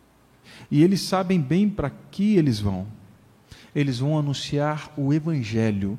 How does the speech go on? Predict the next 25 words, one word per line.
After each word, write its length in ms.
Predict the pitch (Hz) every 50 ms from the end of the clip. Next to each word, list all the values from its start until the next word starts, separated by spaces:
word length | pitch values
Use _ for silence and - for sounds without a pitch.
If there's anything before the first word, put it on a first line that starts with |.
| - - - - - -
Eles 400 | - 156 160 165 156 139 131 131
não 460 | 139 156 180 202 240 277 311 269 170
vão 300 | 135 123 139 151 160 151
para 180 | - - 139 123
lá 360 | 117 113 104 101 107 117 - - - - - - - - - - - - - -
para 160 | - 147 135
falar 260 | - - 143 143 139 131
sobre 260 | - - 139 131 123
judaísmo, 800 | 113 120 131 131 131 123 117 120 127 131 123 120 135 131 123
sobre 400 | 120 - - - 143 135 123 123
forma, 680 | 110 - - - - 127 127 127 120 127 127 127 123 120
sobre 300 | - - 127 127 123 127
costumes, 840 | - - 117 - - - - 131 127 123 123 123 127 123 123 - - - - - - -
sobre 260 | - - 143 135 131
política, 800 | 127 - 139 127 123 127 135 143 139 - - 143 131 - - 123
sobre 340 | - - - 131 127 131 131
o 60 | 123
jeitão 500 | 113 113 135 127 110 131 - 139 143 147 131
que 80 | 139
as 100 | 120 -
coisas 380 | - - 139 131 123 127 120 127
acontecem 640 | 127 123 127 123 113 - - 135 123 - - 127 127
em 40 | 120
Jerusalém. 440 | 110 123 120 123 110 113 117 135 143
Não. 520 | 143 143 143 156 156 151 147 139 131 131